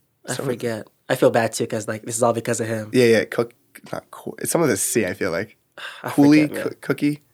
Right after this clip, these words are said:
Speaker 2: It's not Cookie.
Speaker 1: <laughs> It's definitely
Speaker 2: <laughs>
Speaker 1: not Cookie. <laughs>
Speaker 2: Um, but yeah, <laughs> I don't like his
Speaker 1: Whoever it was, thank
Speaker 2: Cool,
Speaker 1: you.
Speaker 2: thank you for having the genius
Speaker 1: Yeah.
Speaker 2: foresight to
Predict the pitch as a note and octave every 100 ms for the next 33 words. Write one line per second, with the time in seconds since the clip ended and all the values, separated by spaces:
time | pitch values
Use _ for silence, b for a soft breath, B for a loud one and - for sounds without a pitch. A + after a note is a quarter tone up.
0 | _ - B2 - G#2 - D#4+ - D#4 -
1 | B3+ - - A3 F#3+ G#3 - G3 F3 D#3+
2 | - D4+ A4+ C5 - - - D#5 A#4+ G4+
3 | - - C4 G#3 - - C#3+ C3+ B2+ B2+
4 | B B D3 C#3 - - D3+ - B2 D3
5 | F#3 G3+ F3 D#3 C3+ C3 - C#3+ G#3 G#3+
6 | G#3+ A#2 A2 A2 - - E3+ D#3 G#3+ G#3+
7 | B2 A#2 A2+ G#2+ A#2 C3+ C3 - - A#2+
8 | A#2 A#2+ A2+ - G#2